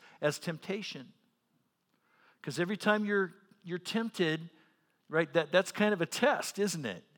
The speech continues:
Am I gonna obey God? Am I gonna make it through, you know? But it's also the very same word that's used in the New Testament to talk about trials and adversity. Because those are also a,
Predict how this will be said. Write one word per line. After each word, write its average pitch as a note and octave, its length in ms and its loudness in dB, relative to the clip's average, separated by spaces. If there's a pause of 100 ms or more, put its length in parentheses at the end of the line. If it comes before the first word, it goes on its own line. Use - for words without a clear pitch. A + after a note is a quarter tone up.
(460)
Am C#3 140 -10
I D#3+ 80 -2
gonna F3 280 0
obey F3 320 0
God? F#3+ 280 4
Am D3 120 -2
I C3+ 40 -6
gonna C3+ 180 -4
make E3 240 -4
it F3 100 -12
through, G#3+ 180 -10
you D3+ 120 -8
know? C#3 160 -6 (380)
But G#3+ 120 6
it's - 160 -2
also B3+ 300 6
the G3+ 120 4
very G#3+ 240 6
same G#3+ 320 2
word G3 220 2
that's F#3+ 180 0
used G3 180 -6
in F#3+ 80 -4
the F3+ 80 -4
New F3+ 100 -4
Testament F#3+ 580 -4 (260)
to F3 80 -8
talk F3+ 320 2
about E3 680 2
trials F3+ 840 2 (180)
and E3 140 -6
adversity. D#3 680 -8 (880)
Because G3+ 360 2
those A#3 300 4
are A#3 100 4
also B3+ 380 8
a, G3+ 80 10